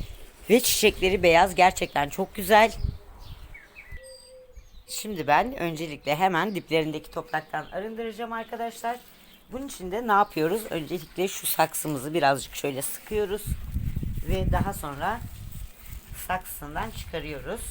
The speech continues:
Şöyle. Hemen dibindeki topraktan arındıracağım. Çünkü bakın arkadaşlar dibine o kadar çok yüksek salınımlı gübre konmuş ki. Şöyle kamera görüyor mu?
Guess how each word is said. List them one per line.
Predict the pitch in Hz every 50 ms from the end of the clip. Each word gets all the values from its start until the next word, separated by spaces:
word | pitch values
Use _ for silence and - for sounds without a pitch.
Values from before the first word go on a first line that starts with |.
| - - - - - - - - - - - - - - - - - -
Şöyle. | - - 156 131 135 - 127 156 196 214 - - - - - - - - 1077 - - - - - 1077 1077 - - 1077 - - 719 719 - - - - - - - - - -
Hemen | 233 226 214 185 175 190
dibindeki | 214 196 196 - - - 170 170 - - -
topraktan | - 196 - 202 185 165 - - 156 147
arındıracağım. | 147 - 175 185 208 220 208 214 214 214 208 190 180 220 208 202 208 - - - - - - - - - - - - _ _ - -
Çünkü | - - 214 196 214
bakın | 214 226 - 226
arkadaşlar | 208 190 190 190 214 185 185 175 160 - 160 160 156 147
dibine | 175 160 196 202 196
o | 196 196
kadar | - 240 233 214 202 196
çok | - - 202 - -
yüksek | 180 - - - 208 -
salınımlı | - - 202 185 185 185 185 185 185
gübre | 185 160 180 156 175 202
konmuş | 202 - - 185 185 190 226 302 - - -
ki. | - 175 175 - - - - - - - - - -
Şöyle | - - 202 196 175 147 147 151
kamera | - - 151 156 156 143 160
görüyor | 156 147 180 196 202 226 185 143
mu? | 131 131 139